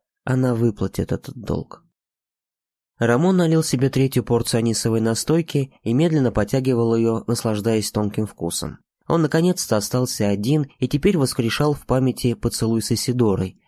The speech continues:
вспоминая вкус и нежность её губ. Он был практически готов к тому, что она ударит его коленом в пах,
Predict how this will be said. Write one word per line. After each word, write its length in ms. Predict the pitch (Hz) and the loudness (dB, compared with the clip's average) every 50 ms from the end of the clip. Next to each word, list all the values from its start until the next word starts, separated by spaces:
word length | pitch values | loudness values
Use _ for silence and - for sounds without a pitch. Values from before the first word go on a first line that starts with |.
| _ _ | _ _
вспоминая 520 | - - - 110 110 113 120 135 131 113 | -20 -8 -4 -2 0 0 2 2 2 0
вкус 400 | 101 - - - - 139 - - | -2 -4 -4 -2 -2 -2 0 -2
и 60 | 104 98 | 0 0
нежность 440 | 101 104 107 104 107 101 - - | 0 0 0 -2 -4 -4 -4 -4
её 220 | 110 98 98 98 95 | -2 -2 0 0 0
губ. 280 | 101 98 90 - - - _ _ _ _ _ _ _ _ _ - | -2 -2 -4 -4 -8 -14 _ _ _ _ _ _ _ _ _ -2
Он 160 | - 165 165 | 0 2 2
был 140 | 156 160 143 | 2 2 2
практически 520 | - 135 127 - 151 151 - - - 127 | 2 -2 0 0 0 -2 -2 -2 -2 -2
готов 420 | 117 110 123 120 - 156 165 156 - | 0 0 0 0 2 2 0 0 0
к 80 | - | -2
тому, 240 | - 110 110 127 135 | -4 -2 0 0 -2
что 200 | 131 - - 107 | -2 -2 -2 -2
она 160 | 104 104 104 | 0 0 0
ударит 380 | 104 104 113 139 139 131 - - | 0 2 2 0 0 0 0 0
его 160 | 95 98 95 | 0 0 0
коленом 400 | - - 98 98 101 98 101 98 | -2 -2 -2 0 0 0 0 -2
в 120 | - - | -4 -4
пах, 320 | - 123 131 139 139 - | -2 0 0 0 -2 -4